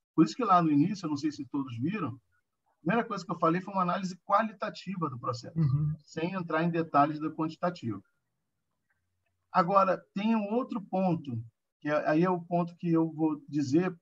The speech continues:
Speaker 1: para vocês que estão aqui, que são professores de física.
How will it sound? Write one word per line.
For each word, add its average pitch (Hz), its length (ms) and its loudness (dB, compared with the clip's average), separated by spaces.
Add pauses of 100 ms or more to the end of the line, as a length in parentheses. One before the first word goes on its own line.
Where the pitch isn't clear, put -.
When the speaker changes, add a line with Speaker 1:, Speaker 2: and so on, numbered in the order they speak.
Speaker 1:
para 208 340 2 (480)
vocês 190 460 -2
que - 80 -12
estão 143 220 0
aqui, 139 180 -2
que - 80 -12
são 214 160 -6
professores 202 680 -4
de 135 100 -4
física. 107 440 -8